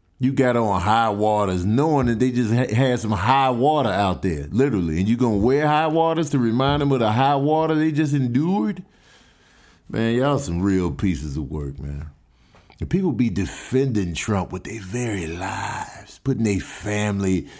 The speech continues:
and friends on the line just to support Trump, man. You wasn't even thinking about Trump when he hosted The Apprentice.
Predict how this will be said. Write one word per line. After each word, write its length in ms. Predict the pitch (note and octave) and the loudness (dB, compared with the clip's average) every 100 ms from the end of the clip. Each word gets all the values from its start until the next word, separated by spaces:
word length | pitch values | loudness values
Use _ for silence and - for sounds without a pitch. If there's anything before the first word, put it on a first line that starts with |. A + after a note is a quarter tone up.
| - - - - | -20 -20 -14 -6
and 120 | E2+ | -6
friends 600 | - - G#2 A2+ G2+ F2+ | -6 -2 0 2 0 0
on 120 | G2 | 0
the 80 | F#2 | 0
line 580 | E2+ E2 F#2 F#2 F2 F2 | 0 0 0 0 -2 -2
just 200 | G#2 - | -4 -4
to 80 | |
support 680 | E2 - D#2 - F#2+ G2+ E2+ | -6 -8 -10 -6 -2 -2 -4
Trump, 460 | - - F#2+ E2 D2 | -8 -4 -2 -4 -6
man. 240 | E2 A2+ | -6 -2
You 100 | G3 | -2
wasn't 240 | A3 D3 | 0 0
even 160 | D#3+ B2+ | 0 -2
thinking 460 | G2+ - E3 C#3 A#2 | -4 -4 -2 -2 -2
about 360 | G#2 G#2+ F#2+ | -2 -4 -6
Trump 300 | E2 A#2 G#2 | -4 -2 -2
when 120 | F2+ | -2
he 160 | F2+ G2+ | -2 0
hosted 440 | F#2+ F#2+ - E2+ | 0 0 -2 -6
The 120 | D#2 D#2+ | -4 -6
Apprentice. 680 | C#2 F#2+ F2+ D#2 - - | -6 -8 -8 -10 -16 -20